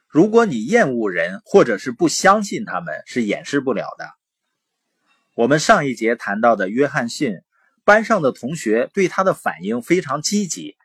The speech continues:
是因为他们感觉到他对他们的友爱是真的，不是故意装出来的。这是根植于他对人的信念。如果你想提升别人，你就得先看重他们。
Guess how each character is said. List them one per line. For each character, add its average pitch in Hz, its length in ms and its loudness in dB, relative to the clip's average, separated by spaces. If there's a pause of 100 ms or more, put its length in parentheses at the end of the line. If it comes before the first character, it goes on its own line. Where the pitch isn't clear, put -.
(460)
是 214 260 0
因 220 140 2
为 202 160 4
他 220 160 -6
们 214 280 -2
感 104 300 -2
觉 107 260 -2
到 170 320 4 (300)
他 127 220 2
对 113 180 -2
他 120 180 -2
们 113 120 -4
的 110 120 -2
友 92 320 -4
爱 107 200 -2
是 - 300 -14
真 185 280 4
的， 95 220 -4 (340)
不 135 180 2
是 185 200 -4
故 196 260 -2
意 170 200 -4
装 175 300 2
出 113 160 -8
来 78 240 -6
的。 - 140 -8 (800)
这 254 120 6
是 190 160 0
根 220 300 2
植 151 200 2
于 135 180 0
他 196 200 -2
对 196 180 0
人 95 380 -4
的 175 140 2
信 160 340 -4
念。 101 260 -8 (800)
如 196 220 6
果 208 140 6
你 170 160 -4
想 110 260 -2
提 151 260 -2
升 208 280 -2
别 98 160 -4
人， 82 320 -6
你 113 240 -2
就 240 200 4
得 87 220 -4
先 143 300 0
看 - 340 0
重 104 180 -4
他 - 200 -8
们。 80 180 -12